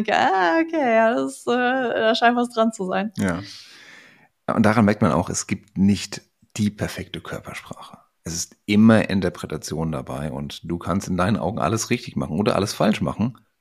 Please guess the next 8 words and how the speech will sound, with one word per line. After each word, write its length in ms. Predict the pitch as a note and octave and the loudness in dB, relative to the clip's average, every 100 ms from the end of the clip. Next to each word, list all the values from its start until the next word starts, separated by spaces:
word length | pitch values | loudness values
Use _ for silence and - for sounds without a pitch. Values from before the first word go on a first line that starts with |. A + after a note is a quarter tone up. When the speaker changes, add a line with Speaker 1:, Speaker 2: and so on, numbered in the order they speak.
| _ _ | _ _
Speaker 2:
und 80 | F#2 | 0
bei 80 | F#2 | 2
dem 200 | F#2 F#2 | 2 0
Gegenüber 380 | F#2+ G2 G2+ E2+ | 0 2 2 2
kommt's 300 | G2+ F#2 - | 0 -2 0
genau 240 | F#2+ F2+ | 4 6
andersrum 400 | F#2 G2 - D#2+ | 4 2 0 -2
an. 220 | - A2+ | -4 -8